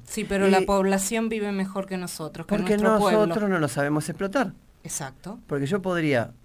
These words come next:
Speaker 2: trabajar normalmente y entonces no tengo un valor
Speaker 1: Es
Speaker 2: agregado.
Speaker 1: decir, que seríamos un país rico, pero bien explotado.
Speaker 2: Nosotros necesitamos estar, eh, ser, eh, ser bien explotado.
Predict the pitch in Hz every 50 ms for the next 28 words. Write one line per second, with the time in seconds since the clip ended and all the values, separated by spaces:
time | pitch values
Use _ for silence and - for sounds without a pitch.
0 | - - - - 127 123 123 131 135 - 240 254 247 254 254 - _ - _ _
1 | _ _ _ _ _ _ _ _ _ _ _ _ - 277 170 131 127 127 123 127
2 | 131 135 151 160 175 196 220 233 220 196 233 240 240 254 277 - _ _ - 170
3 | 165 185 190 240 196 - 214 196 185 220 269 247 233 190 165 151 156 151 147 -
4 | 160 147 143 131 127 127 127 139 - - - 208 202 214 208 196 185 185 180 -
5 | - 202 202 196 196 202 196 202 208 196 - 190 196 202 233 240 - - 277 262
6 | 262 233 202 190 175 165 185 185 185 180 - - 175 170 165 202 214 208 175 156
7 | 156 160 156 - - - - - - - - - 185 185 - - 269 262 240 190
8 | 165 147 135 - 147 123 - 143 127 - 247 247 202 151 - - - - _ -
9 | 120 - 143 131 123 120 123 123 123 127 120 120 117 107 - - - 135 - -
10 | 143 131 131 - 123 123 123 120 139 151 139 143 139 135 131 - 131 123 127 120
11 | 117 117 120